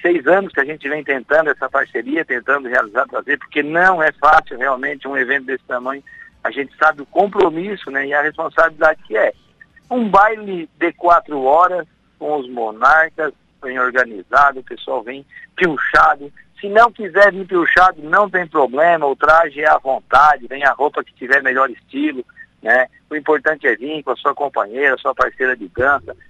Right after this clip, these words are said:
vem pra escutar uma boa música, tomar uma cerveja bem gelada e prestigiar, né? Valorizar aí esse que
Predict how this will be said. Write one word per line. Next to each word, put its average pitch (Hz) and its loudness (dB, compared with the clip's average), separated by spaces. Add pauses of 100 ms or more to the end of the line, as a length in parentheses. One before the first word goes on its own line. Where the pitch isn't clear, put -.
(140)
vem 170 0
pra 165 -6
escutar 156 2
uma 147 2
boa 196 0
música, 156 -6
tomar 131 0
uma 147 2
cerveja 147 0
bem 202 2
gelada 208 4 (260)
e 320 -2
prestigiar, 226 2
né? 196 -12
Valorizar 160 2
aí 151 -4
esse 156 -8
que 190 -14